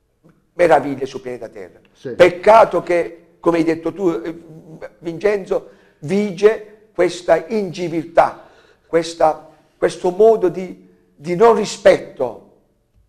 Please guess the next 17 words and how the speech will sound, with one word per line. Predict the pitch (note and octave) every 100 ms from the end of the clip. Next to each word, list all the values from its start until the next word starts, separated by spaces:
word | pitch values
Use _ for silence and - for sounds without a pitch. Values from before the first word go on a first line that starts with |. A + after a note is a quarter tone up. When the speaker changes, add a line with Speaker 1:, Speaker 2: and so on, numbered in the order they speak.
| _ _ _ _ _
Speaker 1:
del | D3+ D3+
proprio, | - D#3+ D#3 D#3 D3+ -
della | E3 C#3+
propria | D3 C3+ C3
casa, | A#2 G2 - G2 - _ _ _ _ _ _
della | D#3 C#3
propria, | C3 C3 -
eh, | A#2+ A#2+ -
città. | - B2+ B2 - _ _ _
Questa | - B3+ - G3 - - _ _ _
è | - F3+
dovuto | G#3+ A3 A3 F#3
anche | F3+ E3 E3+
per | - D#3+ D#3+
colpa | - E3+ - D3+
della | D3 C#3
politica, | C3+ B2+ G2 A2 G2